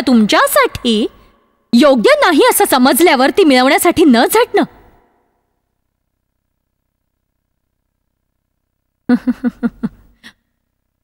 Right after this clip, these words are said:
खरं स्वातंत्र्य म्हणजे कुठलीही गोष्ट कधीही प्राप्त करून घेण्याचं सामर्थ्य असणं असं नव्हे.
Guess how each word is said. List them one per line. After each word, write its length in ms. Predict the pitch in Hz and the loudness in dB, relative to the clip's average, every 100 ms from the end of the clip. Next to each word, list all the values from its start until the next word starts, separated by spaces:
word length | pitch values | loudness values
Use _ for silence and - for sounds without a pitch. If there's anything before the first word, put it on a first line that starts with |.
| _ _ _ _ _ _ _ - | _ _ _ _ _ _ _ -6
खरं 240 | 302 320 539 | -2 0 0
स्वातंत्र्य 560 | 554 480 453 415 403 | 0 0 2 0 0
म्हणजे 240 | 370 247 381 | 0 0 0
कुठलीही 380 | 370 - 311 466 - | -2 0 0 2 2
गोष्ट 260 | 285 - 415 | 0 -2 -2
कधीही 240 | 269 254 508 | 0 2 2
प्राप्त 300 | - 285 - 320 | 2 -2 -2 0
करून 200 | 285 339 | 2 2
घेण्याचं 340 | 294 233 320 | 2 0 -2
सामर्थ्य 480 | - 240 220 247 392 | -2 0 0 0 0
असणं 260 | 285 254 254 | 0 0 0
असं 200 | - 302 | 0 0
नव्हे. 380 | 453 - - | 0 -4 -14